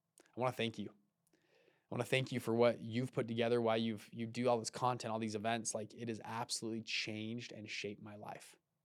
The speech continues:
He goes, "I get to hang out with my son way more now." Uh, I think he's in a split home as him and his wife got divorced. He's, like, in tears, like, "Dude, this has changed my life. It's changed my son's life."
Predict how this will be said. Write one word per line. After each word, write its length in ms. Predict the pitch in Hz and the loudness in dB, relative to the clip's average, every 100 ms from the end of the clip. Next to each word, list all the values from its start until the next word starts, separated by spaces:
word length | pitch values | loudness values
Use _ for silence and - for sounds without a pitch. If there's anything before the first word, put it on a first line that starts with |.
| _ _ _ _ _ | _ _ _ _ _
He 100 | 113 | 2
goes, 120 | 113 | 6
"I 100 | 117 | 6
get 120 | 120 | 4
to 60 | 117 | 0
hang 200 | 110 117 | 0 2
out 60 | 117 | 0
with 120 | - | 0
my 120 | 104 | -4
son 420 | - 120 117 117 | 0 2 2 2
way 160 | 110 120 | 2 2
more 240 | 113 113 | 2 -2
now." 320 | 117 113 120 - _ _ _ - | 0 -2 -4 -8 _ _ _ -6
Uh, 160 | 110 107 | 0 0
I 100 | 113 | 0
think 120 | 131 | -2
he's 140 | 113 | -2
in 80 | 110 | -2
a 40 | 104 | -2
split 300 | - 120 110 | 0 0 2
home 240 | 113 113 | 0 0
as 120 | 107 | 0
him 160 | 120 113 | 0 -2
and 220 | 104 107 113 | -2 -6 -8
his 140 | 107 | 0
wife 180 | 107 104 | 0 0
got 100 | 104 | -4
divorced. 340 | 104 107 107 | -2 -2 -2
He's, 140 | 113 107 | -4 -4
like, 120 | 101 | -4
in 80 | 101 | -2
tears, 200 | 110 104 | -2 -4
like, 100 | 101 | -2
"Dude, 180 | 107 | -4
this 420 | 101 _ _ _ - | -4 _ _ _ -10
has 80 | |
changed 320 | - 120 113 107 | -2 2 0 2
my 160 | 113 | 2
life. 240 | 117 113 117 | 4 4 2
It's 80 | |
changed 200 | - 113 | -4 -4
my 100 | 104 | -4
son's 500 | 95 - 110 117 117 | -2 0 0 0 -2
life." 380 | 117 107 131 - | 0 0 -2 -10